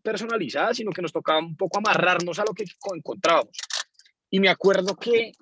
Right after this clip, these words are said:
el mos-, no encontramos el mosquetón para eso por ningún lado, y encontramos como una vaina en, en una vaina de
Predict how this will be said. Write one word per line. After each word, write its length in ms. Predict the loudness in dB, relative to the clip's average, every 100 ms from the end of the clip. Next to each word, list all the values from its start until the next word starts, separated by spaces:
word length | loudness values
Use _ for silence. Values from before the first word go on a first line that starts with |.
| _ _ _ -4
el 180 | -2 0
mos-, 240 | -4 -6 -8
no 220 | -2 -2
encontramos 560 | 0 0 2 0 0 -4
el 100 | -4
mosquetón 500 | -6 -6 -4 -6 -2
para 200 | -2 -2
eso 160 | -4
por 280 | -8 -8 -6
ningún 440 | -8 -8 -6 -2
lado, 280 | 2 2 0 _ _ _ _ _ -10
y 140 | -6
encontramos 840 | -6 -4 -4 -2 -2 -2 -6 -12 _ _ -8
como 200 | -4 -2
una 160 | -2
vaina 280 | -4 -4 -4
en, 180 | -8 -10 -4
en 140 | 0
una 180 | 2 2
vaina 240 | 2 0 -2 2
de 380 | 6 8 6